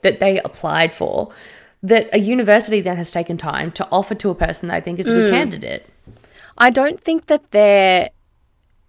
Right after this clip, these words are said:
Speaker 2: I know their intentions are good to
Speaker 1: But
Speaker 2: an
Speaker 1: they didn't come out
Speaker 2: extent,
Speaker 1: good.
Speaker 2: but I also don't think that their intentions are that great because it was pretty
Speaker 1: No.
Speaker 2: selfish. It
Speaker 1: It was
Speaker 2: wasn't
Speaker 1: very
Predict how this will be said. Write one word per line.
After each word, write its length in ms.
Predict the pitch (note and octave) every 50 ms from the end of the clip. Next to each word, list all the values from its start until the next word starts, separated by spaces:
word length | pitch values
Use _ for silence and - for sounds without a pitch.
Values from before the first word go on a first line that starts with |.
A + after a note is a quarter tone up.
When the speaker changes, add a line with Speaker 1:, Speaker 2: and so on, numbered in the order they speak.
| _ _ - - - - - - - - - - _ -
Speaker 2:
I 160 | - - A#3+
know 200 | A#3+ B3+ C4 C4+
their 180 | C#4+ C#4+ D4 D4
intentions 680 | D4+ D4 C#4+ - - G3+ G3 G3 - - G#3 G#3 G#3 -
are 60 | G3
good 560 | F3+ - - D#3+ D#3+ D3+ D3+ E3 A3 A#3+ F#4+ G4 - _ - - - _ _ _ -
to 180 | - B3 A#3+
Speaker 1:
But 80 | B3 A#3+
Speaker 2:
an 20 |
Speaker 1:
they 60 | B3 A3+
didn't 140 | A3 G#3 G#3
come 220 | - G3+ G3 F3+
out 240 | E3+ E3 E3 D#3+ A#3
Speaker 2:
extent, 60 | D4
Speaker 1:
good. 380 | - D3+ C#3 B2+ A2+ C#3 D3+ - - - - - - - _ - _ _ _ -
Speaker 2:
but 340 | A#3+ A3+ A3 G#3+ G#3+ - - _ _ _ _ _ _ _ -
I 140 | A3+ A#3 A#3
also 400 | - - A#3+ B3+ C4 - E4+ E4+
don't 360 | C#4+ A#3 - G3 F#3 G3 -
think 200 | - A3+ A3 G#3+
that 140 | - A3 G#3
their 160 | - F#3+ F#3 F#3
intentions 580 | F#3 F#3 - F3+ F3 F3 - G3 F#3 F3+ -
are 60 | F3+
that 260 | E3 E3+ D#3+ - - _
great 580 | - E3 D3+ C#3+ C3+ G#2+ - F#3+ - - _
because 320 | - F#3 - - G3 G3 G#3
it 120 | - -
was 200 | G3 G3+ G#3+ G#3+
pretty 220 | - - B3+ A#3+
Speaker 1:
No. 60 | A#3+ A3+
Speaker 2:
selfish. 760 | A#3+ - E3+ D#3 D#3 - - - - - - - - - - - - - - - -
It 120 | - -
Speaker 1:
It 100 | A3 A3
was 160 | A3 G#3+ G#3
Speaker 2:
wasn't 180 | D4 D4 D4+ D4
Speaker 1:
very 140 | A#3 F#3